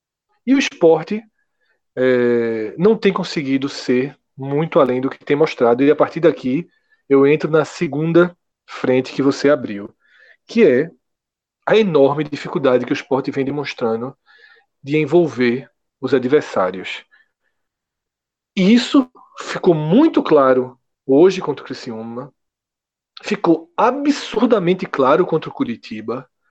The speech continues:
apareceu de forma, é porque contra o Guarani, outras coisas não funcionaram. Acho que contra o Guarani o Sport fez uma leitura de jogo errada,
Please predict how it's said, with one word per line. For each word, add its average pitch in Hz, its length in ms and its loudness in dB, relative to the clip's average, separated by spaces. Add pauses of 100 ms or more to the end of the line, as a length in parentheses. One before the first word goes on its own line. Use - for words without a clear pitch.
(880)
apareceu 170 1040 0
de 151 100 -10
forma, 147 540 -2
é 156 60 -6
porque 254 220 -4
contra 269 280 0
o - 20 0
Guarani, 160 720 0 (1200)
outras 277 400 2
coisas 196 280 2
não 190 120 -4
funcionaram. 147 540 2
Acho 131 120 0
que - 80 -16
contra 214 220 0
o - 20 -2
Guarani 196 260 4
o - 20 0
Sport - 380 -10
fez 175 160 -2
uma 170 80 4
leitura 139 360 0
de 123 100 -10
jogo 117 260 0
errada, 98 460 -8